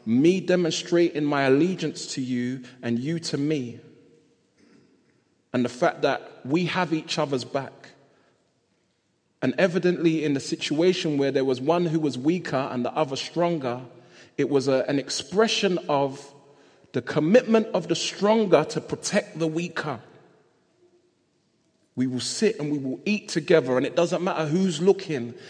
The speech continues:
It doesn't matter what enemies are after you. They can see that I have got your back, and I am gonna protect you. God has got your back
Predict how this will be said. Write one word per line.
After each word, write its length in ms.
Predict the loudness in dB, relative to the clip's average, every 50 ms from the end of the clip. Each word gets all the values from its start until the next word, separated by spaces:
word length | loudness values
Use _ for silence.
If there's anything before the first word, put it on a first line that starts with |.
| -2 -2
It 100 | 2 4
doesn't 260 | 4 4 4 2 0
matter 220 | 0 0 2 2
what 200 | 4 6 6 6
enemies 440 | 6 6 4 4 4 4 4 4 4
are 120 | 4 4 6
after 360 | 4 4 4 2 -2 -6 -4
you. 220 | -2 -2 -2 -2 -4 -8 -16 0 4
They 200 | 6 6 6 6
can 240 | 2 2 2 2 2
see 800 | 0 -2 -2 2 4 4 4 4 4 2 2 0 -2 -6 -12 -18 -20 -8 0
that 200 | 0 0 0 2 2
I 140 | 2 4 4
have 260 | 4 2 0 -2 0
got 220 | 2 2 2 2 4
your 220 | 4 6 6 6
back, 480 | 4 4 2 2 2 -4 -10 -14 -14 -14 -16 -14 -2
and 140 | 0 2 4
I 80 | 6 4
am 120 | 4 4
gonna 200 | 4 4 4 4
protect 600 | 2 0 0 0 0 0 -2 -2 -2 -4 -4 -4
you. 180 | -2 -4 -4 -6 -10 -18 -20 -20 -20 -20 _ _ _ _ _ _ _ _ _ _ _ _ _ _ _ _ _ _ _ _ _ _ _ _ _ _ _ _ _ _ _ _ _ _ _ _ _ _ _ _ _ _ _ _ _ _ _ _ _ _ _ _ _ _ _ _ _ _ _ _ _ _ _ _ _ _ _ _ _ _ _ _ _ _ _ _ _ _ _ _ _ _ _
God 160 | -8 -6 -6
has 120 | -4 -6 -6
got 160 | -4 -4 -4
your 160 | -4 -6 -6
back 420 | -6 -8 -10 -10 -12 -16 -20 -20